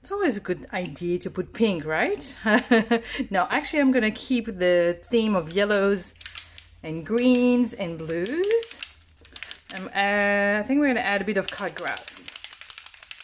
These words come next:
Shake it, baby, shake it. Let's see what we get. Yeah, a bit down at the bottom here.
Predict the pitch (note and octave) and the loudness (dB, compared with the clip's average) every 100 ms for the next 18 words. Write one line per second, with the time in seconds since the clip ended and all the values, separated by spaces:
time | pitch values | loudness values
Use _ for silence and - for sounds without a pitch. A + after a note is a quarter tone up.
0 | - - - - - - G3 G3 G3+ A3+ | -20 -20 -20 -20 -20 -16 -16 -14 -12 -12
1 | A3+ G#3+ - G#3+ - G3+ F#3+ F3 - - | -12 -12 -10 -8 -10 -10 -10 -10 -12 -16
2 | - - - - - _ _ _ _ _ | -18 -20 -20 -20 -20 _ _ _ _ _
3 | - _ _ - - - F#3+ F#3 - F#3+ | -20 _ _ -20 -18 -18 -18 -18 -12 -10
4 | - - - - - - - _ _ _ | -8 -10 -10 -14 -16 -20 -20 _ _ _
5 | _ _ _ - - _ _ _ _ _ | _ _ _ -20 -20 _ _ _ _ _
6 | _ _ _ _ _ D#3+ A3 C#4+ - G3 | _ _ _ _ _ -10 -6 -6 -8 -12
7 | G3 F3 - F#3 F#3 E3+ D#3 D#3+ - D4 | -12 -12 -8 -6 -4 -8 -12 -14 -4 -4
8 | D#4+ E4 D4+ D#4 D#4 D#4 D4+ D4+ | -4 -8 -10 -10 -10 -8 -6 -6